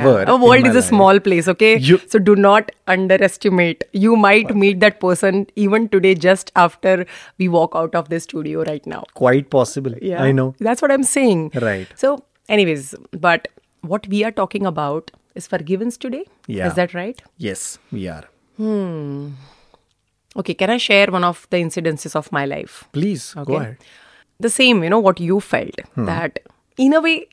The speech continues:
Speaker 2: can I say this openly? That we both, or you felt fooled in that situation.
Speaker 1: Yes, I did.
Speaker 2: And इसीलिए वो तेरा personal experience बन गया.
Speaker 1: Hmm. Right.
Speaker 2: Somebody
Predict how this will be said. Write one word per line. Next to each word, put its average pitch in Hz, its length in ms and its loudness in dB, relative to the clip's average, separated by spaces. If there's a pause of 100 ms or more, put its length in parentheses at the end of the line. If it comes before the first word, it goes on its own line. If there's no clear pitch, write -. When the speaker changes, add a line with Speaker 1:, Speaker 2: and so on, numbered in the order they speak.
Speaker 2:
can 262 80 2
I 330 140 2
say 185 140 2
this 220 260 2
openly? 226 500 2
That 247 140 0 (240)
we 254 80 4 (160)
both, 247 280 0 (1000)
or 185 160 2 (180)
you 226 360 0
felt 185 500 -4 (260)
fooled 226 600 0 (540)
in 185 120 0
that 165 180 -2
situation. - 600 -16 (240)
Speaker 1:
Yes, 101 340 -10
I 117 100 -6 (120)
did. 87 180 -14 (100)
Speaker 2:
And 208 140 -4 (120)
इसीलिए 277 580 0 (120)
वो 240 100 -2 (100)
तेरा 240 140 -2 (100)
personal 208 360 -2
experience 175 460 -6
बन 147 160 -6
गया. 135 220 -12 (200)
Speaker 1:
Hmm. 127 380 -2 (640)
Right. 113 100 -2
Speaker 2:
Somebody 240 260 2